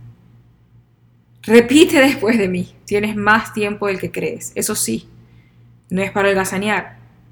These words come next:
sin prisa, pero sin pausa. Pero sí, es algo que se está presentando para ti, para pasar al siguiente nivel y requiere, mm, no voy a decir que una versión mejorada de tu parte, pero sí requiere que empieces a pensar de otra forma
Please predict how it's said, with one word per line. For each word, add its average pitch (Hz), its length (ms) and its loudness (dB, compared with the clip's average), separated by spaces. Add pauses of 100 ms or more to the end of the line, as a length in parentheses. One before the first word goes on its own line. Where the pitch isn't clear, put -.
(160)
sin 226 340 2
prisa, 302 640 -2
pero 196 180 0
sin 180 240 -4
pausa. - 480 -4 (960)
Pero 180 540 -2
sí, - 420 -4 (300)
es 190 160 -6
algo 190 160 -2
que 202 80 -8
se 202 80 -8
está 196 180 -8
presentando 190 560 -6
para 180 220 -6
ti, 240 260 -6 (180)
para 190 220 0
pasar 185 260 -4
al 190 60 -4
siguiente 202 460 -6
nivel 196 380 -4
y 208 60 -4
requiere, 208 560 -4 (800)
mm, 311 440 -2
no 311 100 0
voy 359 140 0
a 339 60 2
decir 330 240 -2
que 302 80 -4
una 285 140 2
versión 240 380 0
mejorada 202 540 2
de 175 80 -4
tu 175 120 -12
parte, - 480 -6 (800)
pero 202 180 0
sí 240 140 -2
requiere 233 680 2
que 202 60 -4
empieces 196 340 -2
a 185 120 -2
pensar 190 300 -4
de 196 60 -2
otra 190 180 -8
forma 170 400 -8